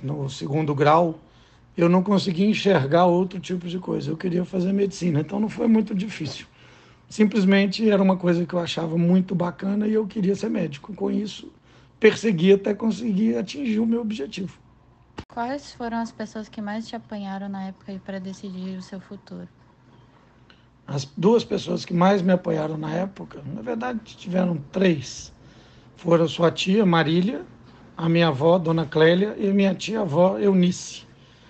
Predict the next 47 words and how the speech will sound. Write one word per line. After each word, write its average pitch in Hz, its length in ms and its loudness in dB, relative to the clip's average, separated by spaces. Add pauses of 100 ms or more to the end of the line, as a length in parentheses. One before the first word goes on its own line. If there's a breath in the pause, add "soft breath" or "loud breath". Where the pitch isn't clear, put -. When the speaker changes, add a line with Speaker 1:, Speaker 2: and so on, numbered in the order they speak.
(100)
Speaker 1:
que - 140 0
me 175 100 6
ajudaram 165 460 4
em 202 80 2
tudo 175 340 -2 (500 loud breath)
pra 160 120 -4
poder 160 320 0
fazer. 135 420 -2
Meu 160 200 0
pai 202 240 0
e 196 40 2
minha 196 160 4
mãe, 185 200 4
na 196 140 4
época, 202 600 0
não 226 380 2
preocupavam 190 720 -2
muito 175 340 -2
com 180 120 -8
esse 175 120 -6
tipo 160 200 -10
de 85 100 -12
coisa. - 340 -14 (500 loud breath)
Mas 165 200 0
minha 170 160 4
avó 165 240 4
e - 20 6
minha 190 180 2
tia-avó 160 500 -4
me 196 120 -2
ajudaram 180 400 -2
muito 180 320 -4
nesse 170 180 -8
sentido. - 460 -12 (960)
Speaker 2:
Qual 247 200 -4
dica 233 340 -10
você 214 280 -14
daria 202 340 -10
para 196 300 -14
quem 196 220 -10
está 185 260 -12
prestes 190 420 -12
a 196 60 -10
passar 190 360 -14
por - 160 -18
essa 190 200 -14
decisão? 185 520 -14